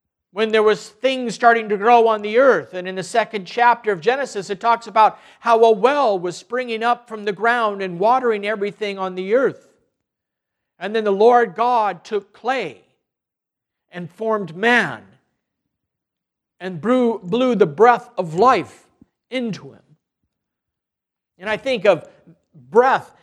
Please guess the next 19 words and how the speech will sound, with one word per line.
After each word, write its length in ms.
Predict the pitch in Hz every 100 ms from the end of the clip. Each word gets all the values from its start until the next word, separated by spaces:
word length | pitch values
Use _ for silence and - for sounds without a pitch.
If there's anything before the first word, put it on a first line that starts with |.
| -
there's 260 | 196 190
moisture 560 | 180 220 311 - - 208
in 80 | 175
the 60 |
breath. 320 | 143 160 151
It's 100 | 170
just 240 | - 254 -
nothing. 480 | 220 247 254 202 185
It, 140 | 185
it's 160 | 196 190
got 220 | 208 196
some 180 | 226 214
moisture 500 | 254 302 - 220 214
to 240 | - 165
it. 140 | 127 - _ _ _ _
It 120 | 226
gives 280 | 180 262 185
it 120 | 240
life. 440 | 233 269 302 202